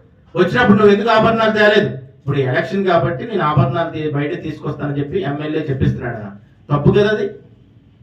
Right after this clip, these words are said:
అమ్మవారి ఆభరణాలు దాచావని ఇప్పటికైనా నిరూపణ అయిందా లేదా జనాలకి?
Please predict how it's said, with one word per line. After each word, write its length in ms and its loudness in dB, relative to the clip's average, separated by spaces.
అమ్మవారి 320 8
ఆభరణాలు 480 4
దాచావని 540 4
ఇప్పటికైనా 420 2
నిరూపణ 400 6
అయిందా 260 2
లేదా 240 4
జనాలకి? 480 2